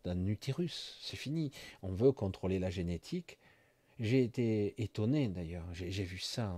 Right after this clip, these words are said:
en Asie, c'est hallucinant. C'est totalement illégal partout, hein. Mais bon, si vous payez, vous pouvez faire ce que vous voulez. J'ai halluciné, je ne savais pas que ça existait. J'ai ouï dire, hein.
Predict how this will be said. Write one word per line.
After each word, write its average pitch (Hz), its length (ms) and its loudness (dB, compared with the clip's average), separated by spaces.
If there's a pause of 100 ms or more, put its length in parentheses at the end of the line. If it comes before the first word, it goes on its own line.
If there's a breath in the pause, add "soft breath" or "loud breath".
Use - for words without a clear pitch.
(120)
en 92 80 -6
Asie, 101 280 -4
c'est - 240 -6
hallucinant. 90 480 -8 (260 soft breath)
C'est - 140 -8
totalement 127 420 2
illégal 95 500 0
partout, 98 460 -6
hein. 110 100 -8 (600 loud breath)
Mais 92 160 -6
bon, 85 300 -4 (480)
si - 180 -16
vous 80 100 -10
payez, 87 360 -4
vous 87 100 -6
pouvez 80 240 -8
faire - 220 -12
ce - 60 -14
que - 120 -14
vous 76 80 -10
voulez. 98 340 -6 (360)
J'ai - 200 -10
halluciné, 98 560 -4 (180)
je - 80 -10
ne 85 40 -8
savais 87 220 -6
pas 95 140 -6
que - 80 -18
ça - 100 -10
existait. 82 500 -10 (340)
J'ai 73 80 -12
ouï 73 200 -12
dire, 69 280 -12
hein. 73 220 -14